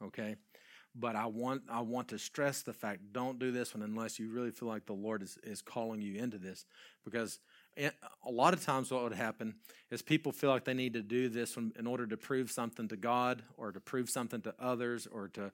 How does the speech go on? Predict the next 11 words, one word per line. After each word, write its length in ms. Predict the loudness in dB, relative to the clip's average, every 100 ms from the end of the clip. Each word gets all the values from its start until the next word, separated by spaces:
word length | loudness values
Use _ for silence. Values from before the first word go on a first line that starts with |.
| -12 -20 _
prove 240 | 0 2
something 360 | 2 0 0 -4
to 120 | -4
themselves. 680 | -6 -4 2 4 4 2 -4 _ -20 -2
Hey, 240 | 2 4 2 -6 4
don't 180 | 6 6
be 80 | 2
thinking 400 | 2 -2 -2 -4
that 160 | -4
way, 160 | -8 -8 -10 -16 -14
okay? 380 | -8 -4 -4